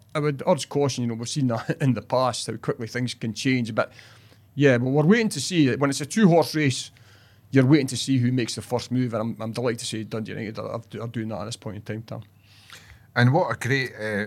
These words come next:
Speaker 2: move it was by Jim Goodwin to get his team out of the two cups.
Speaker 1: <laughs> Well, I'm not sure if
Speaker 2: Nice
Speaker 1: Dundee
Speaker 2: and
Speaker 1: United
Speaker 2: early, well before
Speaker 1: <laughs>
Speaker 2: Christmas,
Speaker 1: I'm
Speaker 2: 'cause
Speaker 1: not
Speaker 2: it's,
Speaker 1: sure
Speaker 2: uh,
Speaker 1: Dundee
Speaker 2: uh,
Speaker 1: United
Speaker 2: it's
Speaker 1: fans
Speaker 2: actually,
Speaker 1: are.
Speaker 2: in all seriousness,
Speaker 1: Yeah.
Speaker 2: it's all,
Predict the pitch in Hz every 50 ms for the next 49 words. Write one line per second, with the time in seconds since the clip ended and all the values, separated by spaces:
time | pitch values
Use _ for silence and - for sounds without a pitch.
0 | - - 98 117 127 120 104 113 95 104 113 113 107 - 107 101 101 90 - 104
1 | 101 104 104 104 127 120 - 110 104 101 - 90 - 101 92 95 - - - -
2 | 117 107 107 104 101 101 90 90 - - 107 104 - - - - - _ - -
3 | - - _ _ - 139 117 - - - - - 151 127 - - - 160 151 120
4 | 113 131 123 - - - - - - - - - 143 143 143 139 - - 147 127
5 | 120 120 131 156 156 - 131 139 143 147 156 165 160 160 156 160 147 147 151 156
6 | 151 143 - - - 147 139 - - 190 185 - - 160 147 156 143 - 151 170
7 | 165 156 160 151 - - 151 160 151 131 131 151 151 135 127 127 - - 170 156
8 | 135 113 - 98 87 78 - - - - 98 113 127 123 117 - - 156 156 156
9 | 143 - - 110 104 117 - 131 151 156 151 120